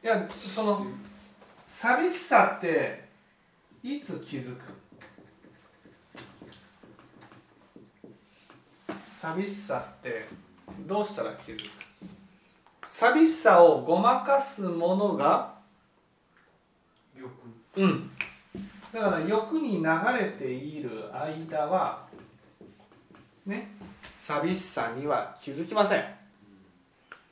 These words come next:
Speaker 1: ね。この欲は、ね、もうひ-、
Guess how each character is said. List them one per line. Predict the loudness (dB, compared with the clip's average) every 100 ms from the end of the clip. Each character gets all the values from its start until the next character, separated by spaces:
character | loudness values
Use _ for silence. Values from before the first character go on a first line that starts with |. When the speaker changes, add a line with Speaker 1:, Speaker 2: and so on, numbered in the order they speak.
| -20 -20 _ -14
Speaker 1:
ね。 | -12 -12 -16 -20 _ _ _ _ _ _
こ | -6
の | 0 2
欲 | 4 2 2 4
は、 | 10 10 10 4 -4 -14 -20 -14 -4
ね、 | -2 -2 -4
も | -6 -6
う |
ひ-、 | -8 -14